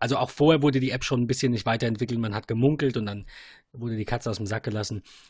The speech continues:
Dann bin ich bei, bei Things gelandet, damals noch in Version zwei war das, glaub ich, und, ähm,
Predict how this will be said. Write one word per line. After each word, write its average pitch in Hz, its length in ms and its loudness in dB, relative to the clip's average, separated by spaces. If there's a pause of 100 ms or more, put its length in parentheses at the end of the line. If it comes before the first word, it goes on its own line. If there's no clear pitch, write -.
(100)
Dann 123 180 0
bin 165 120 2
ich 196 180 0
bei, 151 320 2
bei 135 180 0
Things 190 340 -4
gelandet, 143 360 0
damals 143 260 0
noch 139 140 0
in 139 80 2
Version 127 280 2
zwei 123 320 -4
war 165 80 -2
das, 165 160 -4
glaub 147 240 -2
ich, 165 120 -6 (380)
und, 139 360 2
ähm, 127 480 2